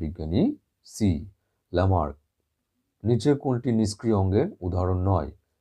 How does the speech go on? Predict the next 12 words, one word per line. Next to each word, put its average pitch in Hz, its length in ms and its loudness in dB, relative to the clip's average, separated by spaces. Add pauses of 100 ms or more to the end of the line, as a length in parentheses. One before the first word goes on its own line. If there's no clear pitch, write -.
(180)
উত্তর - 240 -14
হবে 90 140 2
বি, 92 200 2 (580)
হাতের 98 260 2 (140)
আঙুল। 101 260 2 (840)
বর্ণান্ধতা 143 640 0 (100)
হল 120 140 6 (480)
সি, 113 180 2 (680)
জনন 107 460 2 (340)
ক্রোমোজোম 104 540 0
বাহিত 82 280 -4 (560)
প্রচ্ছন্ন। 98 560 -2